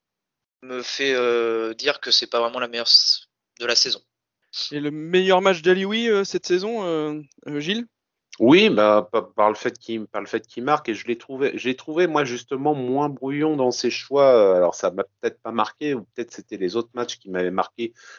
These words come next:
Speaker 3: par le fait où vraiment, vraiment, c'était, euh, tu voyais que ça soupait à chaque fois.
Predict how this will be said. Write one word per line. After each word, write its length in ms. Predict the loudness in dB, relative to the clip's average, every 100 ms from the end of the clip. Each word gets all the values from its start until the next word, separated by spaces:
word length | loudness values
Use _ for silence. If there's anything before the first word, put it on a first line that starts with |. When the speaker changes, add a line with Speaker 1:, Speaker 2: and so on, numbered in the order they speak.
| _
Speaker 3:
par 100 | -2
le 60 | 0
fait 260 | -2 -2
où 60 | -8
vraiment, 960 | -10 -4 2 4 2 0 -2 -2 -6 -14
vraiment, 640 | -12 -2 -2 0 -4 -6
c'était, 540 | -8 -12 -14 -8 -6
euh, 140 | -4 -6 -10 -20 -20 _
tu 100 | -4
voyais 260 | 0 0
que 80 | 0
ça 100 | -4
soupait 340 | -4 -8 -6
à 40 | -4
chaque 220 | -2 -2
fois. 320 | 2 2 2